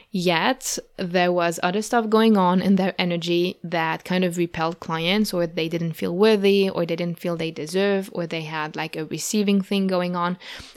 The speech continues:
and they didn't have any clients. And then the other example, the other way around, where you see these Instagram accounts where the reach seems to be so low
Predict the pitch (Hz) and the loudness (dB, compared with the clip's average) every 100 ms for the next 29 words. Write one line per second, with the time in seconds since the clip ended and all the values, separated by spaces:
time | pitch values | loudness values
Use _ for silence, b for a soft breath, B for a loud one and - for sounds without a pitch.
0 | - 208 202 185 180 175 180 175 - 262 | 4 6 8 6 4 2 0 -2 0 2
1 | 220 - - - 185 185 185 185 185 - | 4 0 -10 -6 -2 0 0 0 -2 -4
2 | B B B _ 190 - 208 285 240 185 | B B B _ -4 2 4 6 4 4
3 | 160 165 165 170 165 - 196 233 196 156 | -2 -2 -2 -2 -2 -2 4 4 4 0
4 | 156 139 170 180 175 170 170 165 B B | -4 -4 -4 -2 0 2 0 -4 B B
5 | B _ 208 190 214 202 185 175 240 - | B _ 2 4 2 2 2 2 0 2
6 | 185 165 156 170 160 180 - - - 180 | 0 0 -4 -4 -4 -4 -4 -8 -4 -2
7 | 170 170 170 170 165 190 240 185 - - | 0 0 0 -2 0 2 2 2 -2 -2
8 | 190 180 170 180 170 165 - 180 226 190 | -2 -2 -2 -6 -6 -6 -2 2 2 2
9 | - - | -2 -4